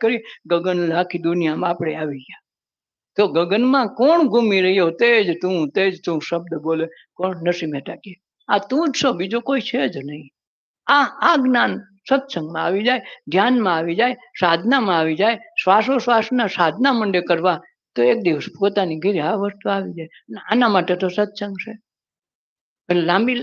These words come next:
આમ નથી, જાજુ છે નહીં, બેફામ તોય કેટલું થાકી જવું પડ્યું. જાવું તો ઘરથી શમશાન સુધી. ક્યાં આપણું લાંબી સફર હતી? જૈનમાં ક્યાં ઘીરે? જાવો ક્યાં? મશાનમાં.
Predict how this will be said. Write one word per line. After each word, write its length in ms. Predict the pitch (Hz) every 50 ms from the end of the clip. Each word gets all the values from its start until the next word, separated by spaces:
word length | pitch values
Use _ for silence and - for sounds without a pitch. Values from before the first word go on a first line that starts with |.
| - -
આમ 160 | - 226 233
નથી, 320 | 220 233 262 - 294 247 196 - - - _ _ -
જાજુ 320 | 156 170 185 208 208 240
છે 340 | 185 - - 262 294 277 220
નહીં, 260 | 175 156 147 143 139 - - _ _
બેફામ 420 | 202 220 240 240 247 233 208 196 190
તોય 180 | 196 202 196
કેટલું 400 | 185 190 214 233 233 262 247 220
થાકી 400 | - - 165 170 170 170 - 175
જવું 300 | 156 156 151 151 151 147
પડ્યું. 260 | 147 160 156 156 151 147 - - _ _ 170
જાવું 300 | 175 185 214 226 214 196
તો 140 | - 175 147
ઘરથી 580 | - 170 190 208 196 202 - 185 220 214 190 _ - -
શમશાન 360 | 262 269 240 - 180 156 143
સુધી. 220 | 143 139 143 156
ક્યાં 200 | 147 - 247 214
આપણું 280 | 185 190 202 185 156 160
લાંબી 300 | 165 175 196 220 233 208 -
સફર 320 | - 208 214 214 240 226 220
હતી? 200 | 226 220 240 - - _ _ _ _ _ _ _ -
જૈનમાં 340 | 175 240 262 262 262 254
ક્યાં 180 | 240 254 254 226
ઘીરે? 300 | 196 196 214 185 156 - - _ _ _ _ _ _ _ _ - - - - - 160
જાવો 260 | 175 214 247 262 269
ક્યાં? 240 | 254 226 247 247 254
મશાનમાં. 500 | 247 277 254 - 220 190 147 139 135 127